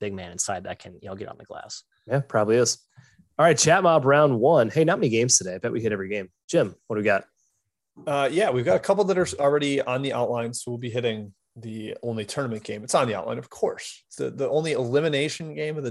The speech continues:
Speaker 2: Oh,
Speaker 3: day.
Speaker 2: yeah.
Speaker 3: We, we got Central Connecticut and Fairleigh Dickinson in the outline. Uh, from Lante S and a couple others, New Mexico at Fresno, Kai. Low
Speaker 2: Hmm.
Speaker 3: scoring battle,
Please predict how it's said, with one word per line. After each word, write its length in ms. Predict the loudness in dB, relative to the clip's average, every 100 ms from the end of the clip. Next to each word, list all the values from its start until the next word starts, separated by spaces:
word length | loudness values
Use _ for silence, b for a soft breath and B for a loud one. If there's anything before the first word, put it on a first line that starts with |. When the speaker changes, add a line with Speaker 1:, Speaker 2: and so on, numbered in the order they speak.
| 2
Speaker 2:
Oh, 60 | 4
Speaker 3:
day. 100 | 4
Speaker 2:
yeah. 80 | 0
Speaker 3:
We, 140 | -8
we 140 | -12 -8
got 160 | -8 -8 -10
Central 340 | -8 -8 -8
Connecticut 380 | -6 -6 -6 -10
and 100 | -6
Fairleigh 160 | -8 -8
Dickinson 380 | -12 -14 -14
in 40 | -12
the 60 | -10
outline. 260 | -10 -12 -18 b b b _
Uh, 200 | 2 2
from 240 | 0 -4
Lante 320 | 0 0 0 0
S 280 | 0 0
and 60 | -6
a 60 | -8
couple 280 | -4 0
others, 260 | 0 -2 -6
New 160 | -8 -4
Mexico 720 | -4 -4 -8 -6 -4 -2 -2
at 220 | -4 -6 -8 -2
Fresno, 440 | 2 2 0 -4 -4
Kai. 460 | -4 -2 -2 -4 -10 _ _ _ _ _ 0
Low 120 | 2
Speaker 2:
Hmm. 40 | 2
Speaker 3:
scoring 300 | 0 -2 0
battle, 280 | 0 0